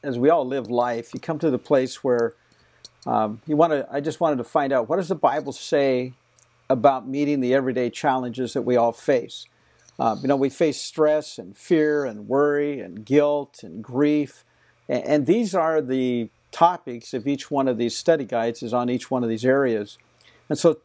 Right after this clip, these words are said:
what we basically do in these study guides is we take a look at a person in the Bible who experienced these challenges in their daily life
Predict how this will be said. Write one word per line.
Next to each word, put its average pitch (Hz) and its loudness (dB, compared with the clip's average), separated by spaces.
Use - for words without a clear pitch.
what 226 0
we 175 2
basically 170 0
do 156 2
in 135 2
these 120 -2
study 156 2
guides 123 -2
is 117 -6
we 127 -2
take 214 0
a 240 -6
look 139 0
at 120 0
a 120 -2
person 180 -2
in 170 -2
the 175 -2
Bible 131 0
who 165 6
experienced 180 0
these 185 0
challenges 139 -2
in 131 0
their 135 4
daily 135 2
life 135 0